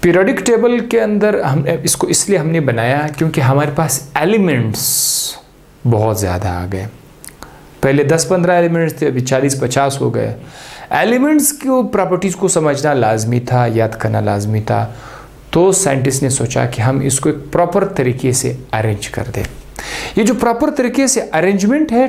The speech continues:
table की शक्ल में elements का, इसका definition यहाँ पर, इसको कहते हैं periodic table। लिखा क्या है? Proper arrangement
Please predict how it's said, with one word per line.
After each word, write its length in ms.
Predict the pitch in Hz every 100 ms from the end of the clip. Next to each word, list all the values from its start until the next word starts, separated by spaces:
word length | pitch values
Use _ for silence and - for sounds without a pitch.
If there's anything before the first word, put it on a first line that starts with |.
| 262
table 320 | 160 143 151
की 220 | 143 131
शक्ल 500 | 123 - 123 123 113
में 260 | 110 139 202 - - - - - - - - -
elements 460 | 123 127 139 151 147
का, 220 | 131 151 - - -
इसका 200 | 170 -
definition 280 | 151 147 151
यहाँ 160 | 139 135
पर, 200 | 160 -
इसको 260 | 269 262 262
कहते 260 | 165 143
हैं 140 | 156 156
periodic 360 | 123 117 110 -
table। 280 | 107 104 110 - - -
लिखा 240 | 165 170 247
क्या 160 | 247
है? 220 | 254 247 -
Proper 440 | 151 143 139 240 226
arrangement 720 | 139 123 120 113 110 110 -